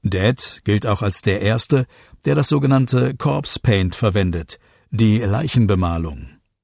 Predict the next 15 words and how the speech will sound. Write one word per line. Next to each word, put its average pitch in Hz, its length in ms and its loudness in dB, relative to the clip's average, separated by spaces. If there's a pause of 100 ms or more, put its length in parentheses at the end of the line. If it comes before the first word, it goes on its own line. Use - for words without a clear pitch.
(260)
Dazu 98 420 0
schminkt 110 300 0
er 101 80 2
sein 98 220 0
Gesicht 95 360 -2
weiß 98 360 -2 (280)
und 101 180 -2
die 113 140 2
Areale 101 480 0
um 110 160 0
Augen 127 400 0
und 107 240 -2
Mund 117 340 0
tief 117 260 2
schwarz. - 600 -4